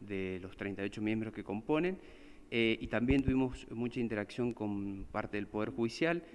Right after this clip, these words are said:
con los fiscales, sobre todo que ellos llevan la, la ardua tarea también de a, llevar adelante una acusación, ¿no? Y sobre estos temas que tienen mucho impacto social.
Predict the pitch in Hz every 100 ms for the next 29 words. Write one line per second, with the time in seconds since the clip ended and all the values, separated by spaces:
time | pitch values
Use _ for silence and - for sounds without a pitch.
0 | - - - 110 107 107 - 160 135 135
1 | - - - 104 101 139 131 - 110 107
2 | 104 110 107 113 110 110 98 92 90 90
3 | 92 - - 101 104 120 117 107 104 120
4 | 123 107 104 113 120 117 104 110 110 110
5 | - - 95 98 - 113 110 101 123 110
6 | 117 117 107 101 101 104 101 127 123 113
7 | 123 151 - 107 98 - 98 113 - -
8 | 120 117 - 95 110 101 110 143 - 107
9 | - 113 110 110 104 - 139